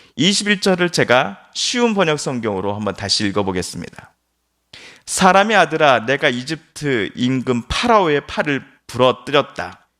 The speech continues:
보아라, 아무도 그것을 낫게 하려고 묶어주지도 붕대를 감아주지도 않아. 그에게는 칼 잡을 힘도 없다." 팔은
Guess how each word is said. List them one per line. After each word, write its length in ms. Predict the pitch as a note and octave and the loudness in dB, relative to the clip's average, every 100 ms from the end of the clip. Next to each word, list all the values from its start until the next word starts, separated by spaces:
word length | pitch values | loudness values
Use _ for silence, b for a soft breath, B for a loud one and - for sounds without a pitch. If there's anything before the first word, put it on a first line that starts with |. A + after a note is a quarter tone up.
| _ _ | _ _
보아라, 560 | - D3 C#3+ C3+ - - | 4 4 4 0 -2 -10
아무도 440 | A2 A#2+ D3 D#3+ E3+ | -4 -2 0 -2 -2
그것을 420 | C#3 C3 D#3+ B2+ | -2 -2 -2 -2
낫게 400 | G#2+ G#2+ - D3 | -4 -6 0 2
하려고 500 | A#2+ A#2 A2 G#2+ G#2+ B B | 4 0 0 -2 -4 B B
묶어주지도 1000 | C#3+ D#3 F#3+ F#3 D3+ C3+ B2 F#2+ F#2 F#2 b _ | -4 0 0 0 -4 -10 -8 -6 -6 -8 b _
붕대를 500 | - D3 D#3 D3 C#3+ | -2 0 4 2 2
감아주지도 680 | C#3+ C3 B2 A#2+ G#2+ G#2+ G#2+ | 0 0 0 0 -4 -8 -4
않아. 420 | G2 F#2 F#2+ G2 b b - | -4 -2 -4 -4 b b 0
그에게는 540 | B2+ A#2+ A2 G#2+ G#2+ | 2 2 0 -6 -8
칼 360 | - - G3 F#3+ | -8 -4 -2 -2
잡을 320 | - G2+ A2+ | -2 0 0
힘도 720 | B2 - B2 G2 G2+ F#3+ - _ | -4 -6 -4 0 2 2 -4 _
없다." 760 | F2+ G2+ - - E2 - - _ _ _ - | -4 -4 -6 -8 -8 -8 -14 _ _ _ -4
팔은 520 | - A#3 E3+ F3+ G#2 | 2 2 2 -2 -6